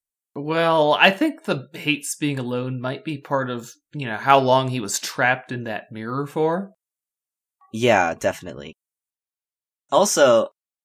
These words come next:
Speaker 2: let's see, yeah, with the collector, we're getting a lot of interesting lore going on with them, and obviously we only have one episode left, so they're gonna have to answer it.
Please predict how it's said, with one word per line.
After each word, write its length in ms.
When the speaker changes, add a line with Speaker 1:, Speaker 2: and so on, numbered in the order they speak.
Speaker 2:
let's 260
see, 280
yeah, 200
with 180
the 100
collector, 420
we're 100
getting 220
a 80
lot 180
of 160
interesting 460
lore 420
going 280
on 140
with 140
them, 440
and 380
obviously 360
we 120
only 140
have 100
one 120
episode 340
left, 160
so 120
they're 100
gonna 160
have 160
to 100
answer 320
it. 120